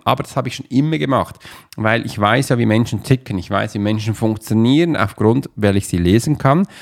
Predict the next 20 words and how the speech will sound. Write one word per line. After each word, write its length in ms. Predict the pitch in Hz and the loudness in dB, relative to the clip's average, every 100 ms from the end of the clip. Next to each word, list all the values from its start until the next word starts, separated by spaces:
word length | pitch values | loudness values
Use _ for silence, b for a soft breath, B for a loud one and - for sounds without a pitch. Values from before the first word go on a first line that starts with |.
| B B | B B
kann 220 | - 117 160 | 0 4 4
ich 80 | |
dann 160 | - 139 | 2 2
eben 160 | 127 120 | 2 2
auch 120 | 113 | 2
viel 200 | - 120 | 0 2
besser 320 | 117 117 120 | 2 0 -2
Sachen 320 | - 101 127 | 0 0 0
für 140 | - 135 | -2 -2
dich 180 | 131 | 0
machen 320 | 156 127 - - | 2 2 0 -4
oder 180 | 92 | -2
mit 340 | 98 107 - - | 0 0 0 -2
dir 200 | 135 135 | 0 2
machen. 320 | 110 90 90 | 2 0 -6
Und 40 | |
ich 120 | 92 - | -8 -4
kann 220 | 113 104 | -2 -2
dich 140 | - | -4
antrainieren, 720 | 107 123 123 127 123 131 - | -6 -6 -6 -4 -2 -2 -4